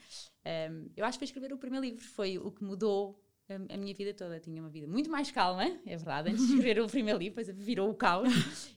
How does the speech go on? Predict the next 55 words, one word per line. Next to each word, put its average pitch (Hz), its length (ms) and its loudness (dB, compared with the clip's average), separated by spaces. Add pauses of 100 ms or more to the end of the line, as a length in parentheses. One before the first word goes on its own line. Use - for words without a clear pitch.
Eu, 185 60 -8
assim, 180 160 -10 (180)
era 175 220 -4
mãe, 175 360 -6
tinha 175 220 -8
um 175 60 -8
be-, 170 100 -6
eu - 160 -8
tinha 165 240 -12
o, 156 180 -12 (140)
o - 140 -20
meu 151 100 -10
filho 151 240 -12
António 151 320 -10
com 165 140 -12
quatro 156 240 -10
meses, 170 240 -12
já - 80 -14
tinha 147 260 -14
o 151 60 -14
outro 147 180 -14
com 156 100 -8
dois 139 200 -10
anos, 151 180 -10
portanto 156 220 -14
foi 180 80 -8
ali 185 120 -6
uma 190 120 -4
altura 196 560 -6 (120)
um 196 100 -10
bocadinho 190 260 -10
complicada, 190 520 -8
porque 202 100 -14
eu - 20 -10
estava-me 208 200 -8
a 208 40 -10
adaptar 202 320 -10
a - 20 -10
uma 208 80 -10
coisa 190 240 -10
nova. 156 220 -10
De - 100 -20
repente 180 400 -10 (220)
passei 190 420 -4
a, - 260 -12
a 190 40 -8
ser 185 160 -8
conhecida, 185 360 -10
ir 190 100 -4
à 170 60 -2
televisão, 170 440 -8
ir 190 140 -6
aqui 170 240 -8
e 180 40 -6
ali. 175 240 -6